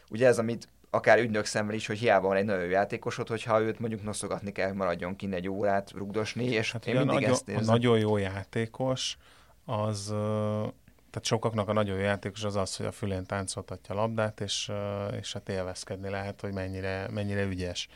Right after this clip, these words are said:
Speaker 2: Ö, számomra a nagyon jó játékos az, aki, aki nagyon jó játékos, teljesen mindegy, hogy miért. Tehát a Schäfer Andris azért, ö, nagyon jó játékos, ö, mert a, a fizikai és technikai mutatói,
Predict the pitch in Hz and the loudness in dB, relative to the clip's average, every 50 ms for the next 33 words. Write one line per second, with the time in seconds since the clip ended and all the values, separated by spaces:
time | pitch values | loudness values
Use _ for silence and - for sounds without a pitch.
0 | - - - - - - - - - - _ - - 107 104 107 110 113 127 - | -20 -20 -20 -20 -20 -20 -20 -20 -20 -20 _ -12 -10 -8 -6 -6 -6 -8 -8 -10
1 | - - 139 143 - - 107 107 107 110 110 110 113 110 110 107 101 101 101 98 | -14 -16 -12 -10 -4 -2 0 0 2 2 2 4 4 4 4 4 2 4 4 2
2 | 101 104 - - 113 - - - - 107 101 95 98 - - - 101 104 - - | 2 0 0 -2 -4 -4 -2 -2 0 0 0 -2 -4 -6 -6 -6 -6 -6 -6 -10
3 | _ _ _ - _ _ _ _ _ - _ - - - - 104 101 95 98 95 | _ _ _ -20 _ _ _ _ _ -20 _ -20 -16 -6 -4 -2 -2 0 0 0
4 | 98 98 98 95 92 - 95 101 - - 104 95 - 104 104 101 101 98 - 107 | 0 0 0 -2 -2 -4 -8 -6 -2 -2 -2 0 0 0 0 0 -2 -2 -4 -2
5 | 104 104 101 95 92 - - 98 - - - - 110 104 - - 101 95 101 104 | -2 -2 0 -2 -2 -4 -6 -6 -6 -4 -2 0 -2 -2 -2 -2 -2 0 0 2
6 | 104 107 110 - - - - - - - - - 123 117 95 98 98 92 90 - | 2 2 0 -2 -4 -10 -20 -20 -20 -14 -2 4 4 4 4 4 2 2 0 -4
7 | - - - 117 101 92 90 90 90 87 90 87 - - - - 104 101 92 95 | -10 -12 -8 -6 -6 -4 -4 -6 -6 -6 -6 -6 -8 -10 -10 -6 -4 -4 -2 -2
8 | 92 87 87 87 90 92 95 101 - - 113 107 - - 123 123 123 - - - | -4 -4 -4 -6 -6 -6 -6 -8 -6 -6 -8 -8 -2 0 0 0 0 -2 -8 -12
9 | - - - - - _ - - 117 101 98 101 101 101 104 - - 123 127 - | -20 -20 -20 -20 -20 _ -12 -6 -4 -4 -2 0 0 0 0 -2 -6 -10 -10 -6
10 | 104 95 95 98 95 - - - - 98 95 95 98 95 98 104 - - - - | -4 -4 -4 -4 -6 -8 -8 -8 -4 -4 -2 -2 -2 -2 -2 -2 -4 -6 -10 -12
11 | - 104 95 95 95 98 - - - - 113 104 101 104 - - 98 98 - - | -10 -8 -6 -6 -6 -6 -8 -10 -10 -8 -8 -6 -6 -6 -6 -6 -6 -6 -4 -4
12 | 107 101 101 101 - - 101 98 98 101 - 110 98 - - 98 95 95 92 92 | -4 -2 -2 -4 -4 -4 -2 -2 -2 -2 -4 -4 -8 -6 -6 -6 -4 -4 -4 -4
13 | 90 | -6